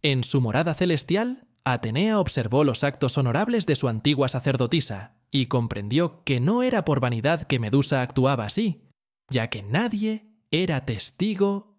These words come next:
de sus acciones. La diosa lamentó el castigo cruel que le habían impuesto.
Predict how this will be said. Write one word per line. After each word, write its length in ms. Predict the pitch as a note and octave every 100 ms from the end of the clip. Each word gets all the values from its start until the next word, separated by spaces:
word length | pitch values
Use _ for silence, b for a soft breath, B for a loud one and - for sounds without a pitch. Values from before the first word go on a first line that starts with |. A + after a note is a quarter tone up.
| -
de 320 | A2+ A2 G2+
sus 760 | - - F3+ G#3+ G#3+ - - _ _ _
acciones. 1600 | D3 D3 C#3 - - C#3+ B2+ B2 A2 G#2 G2+ F#2+ - - - _ _ _ _ _ _ _ _ _ _ _ _ _ _ _ _ _ _ _ _ _ _ _ _ _ _ _ _ _ -
La 260 | A#2+ G2+
diosa 640 | G2+ E3+ G3+ - D3 C#3+ -
lamentó 720 | C3 B2 A2+ A2 G#2 G2+ F#3+
el 160 | G#3+ G#3
castigo 600 | - - - F3+ D#3 B2+
cruel 480 | A#2+ A#2 F#3 G#3 G#3+
que 140 | D3+
le 160 | B2+ A2
habían 400 | A#2 C#3+ C3 A#2
impuesto. 880 | G#2 G#2 C3+ A2 - G#2 F#2+ -